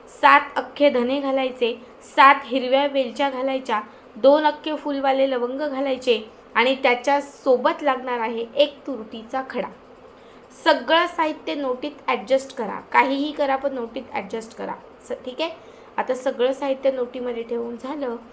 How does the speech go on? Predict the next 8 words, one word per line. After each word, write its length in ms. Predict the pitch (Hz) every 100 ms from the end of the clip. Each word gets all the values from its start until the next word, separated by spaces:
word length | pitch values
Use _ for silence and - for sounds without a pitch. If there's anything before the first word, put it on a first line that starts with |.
| - - -
की 100 | 240
त्यानंतर 600 | 262 233 226 233 240 240
या 200 | 226 226
नोटीची 500 | 226 208 214 - 262
घडी 260 | 233 220
करा, 220 | 214 196 - - - - - -
चौकोनी 500 | 262 262 302 302 302
करा, 340 | 302 285